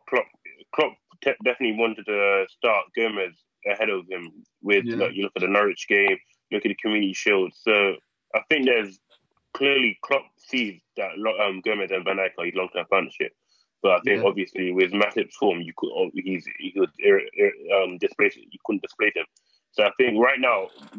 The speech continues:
Speaker 1: with Gomez playing the way he is and Gomez and Van Dijk keeping this many clean sheets,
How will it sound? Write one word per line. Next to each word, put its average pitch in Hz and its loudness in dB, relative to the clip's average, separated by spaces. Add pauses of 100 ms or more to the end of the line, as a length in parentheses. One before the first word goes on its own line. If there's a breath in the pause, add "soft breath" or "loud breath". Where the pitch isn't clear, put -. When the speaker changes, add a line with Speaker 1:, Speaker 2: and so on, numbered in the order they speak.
(120)
Speaker 1:
with 110 -2
Gomez 113 2 (400)
playing 104 2
the 95 0
way 98 2
he 98 -4
is 82 -4 (280)
and 90 -4 (320)
Gomez 107 2
and 95 -2
Van 98 2
Dijk 98 2 (140)
keeping 90 -6
this 95 -2
many 92 -4
clean 95 -2
sheets, 95 -4